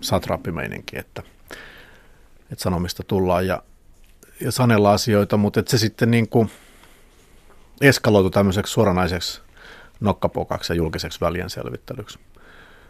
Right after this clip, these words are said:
sanomalaisten kanssa. Hesarin päätoimittaja Mikael Pentikäisen kanssa eniten tätä, tätä harrastettiin, mut et siis Mikael Pentikäinen itsessään ei,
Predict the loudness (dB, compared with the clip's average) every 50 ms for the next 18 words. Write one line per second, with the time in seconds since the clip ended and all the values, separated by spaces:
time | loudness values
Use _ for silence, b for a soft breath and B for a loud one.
0 | b b b _ _ b b b b b b b -14 -8 -6 -4 -4 -4 -4 -4
1 | -4 -4 -4 -4 -8 -10 -8 -6 -6 -6 -4 -4 -4 -6 -6 -6 -8 _ _ -20
2 | _ _ -20 _ _ -20 -20 -20 -20 _ -20 -20 _ 0 2 4 6 6 4 4
3 | 4 4 4 4 4 2 -2 -2 -2 -4 -4 -2 0 0 0 0 -2 0 2 2
4 | 2 2 0 -2 -2 -2 -2 -2 -2 -2 -2 -2 0 0 0 0 0 -2 -4 -6
5 | -6 -8 -8 -6 -8 -8 b b b b b b b b b -6 -4 -2 0 0
6 | 2 0 0 -2 -4 -8 -12 -10 -6 -4 -4 -2 -2 -4 -4 -6 -8 -8 -6 -4
7 | -4 -4 -4 -4 -8 -10 -14 -18 _ -20 _ -20 -20 _ -20 _ _ _ _ _
8 | -20 _ -18 _ -6 -6 -2 0 0 2 4 6 4 6 4 0 -2 -2 -2 0
9 | -2 -2 -4 -4 -8 -8 -8 -8 -8 -8 -8 -8 -10 -10 -12